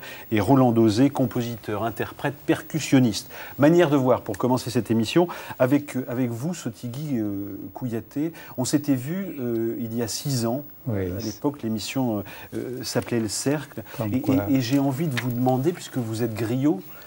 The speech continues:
Speaker 1: donc généalogiste, donc historien d'une certaine manière, euh, qu-, qu'est-ce que vous retenez de ces six années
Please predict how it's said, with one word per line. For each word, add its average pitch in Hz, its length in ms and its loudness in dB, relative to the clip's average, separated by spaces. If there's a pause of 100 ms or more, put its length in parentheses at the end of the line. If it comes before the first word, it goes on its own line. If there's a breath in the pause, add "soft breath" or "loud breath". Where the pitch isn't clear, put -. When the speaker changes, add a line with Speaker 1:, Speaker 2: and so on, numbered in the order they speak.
(160 loud breath)
Speaker 1:
donc 120 380 4
généalogiste, 117 960 -2 (160)
donc 135 280 -4
historien 131 600 -2
d'une 131 200 -6
certaine 110 400 -8
manière, 127 380 -4 (460 loud breath)
euh, 117 100 -2 (300)
qu-, - 100 -12
qu'est-ce - 300 2
que - 120 0
vous 127 200 2
retenez 135 500 4
de 120 240 -2
ces - 240 -4
six 127 420 -2
années 120 400 0